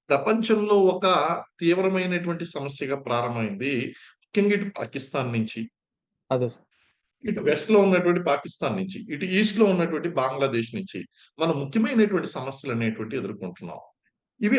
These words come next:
Speaker 1: ఆటోమేటిక్‌గా ఇప్పుడు చైనా already అదొక డామినేషన్ గేమ్ ఆసియా కంట్రీలో లీడ్ చేయాలనేటువంటి ఉద్దేశం దానికి ఉంది. So obviously that is started supporting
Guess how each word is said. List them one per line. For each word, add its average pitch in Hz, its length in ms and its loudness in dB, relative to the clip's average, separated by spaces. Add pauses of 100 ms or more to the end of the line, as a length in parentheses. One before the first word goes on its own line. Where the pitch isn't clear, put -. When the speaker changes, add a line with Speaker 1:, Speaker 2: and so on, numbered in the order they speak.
Speaker 1:
ఆటోమేటిక్‌గా 220 580 6
ఇప్పుడు 220 220 2
చైనా 214 340 4
already 202 320 2 (180)
అదొక 185 280 -2 (120)
డామినేషన్ 196 580 0
గేమ్ 180 240 -2 (320)
ఆసియా 190 340 2
కంట్రీలో 170 480 0 (400)
లీడ్ 175 260 0
చేయాలనేటువంటి 147 720 -2
ఉద్దేశం 127 320 -8
దానికి 113 280 -6
ఉంది. 120 200 -10 (720)
So - 120 6 (180)
obviously 220 540 4
that 196 220 4
is 196 140 -2
started 180 420 -2
supporting 160 560 -4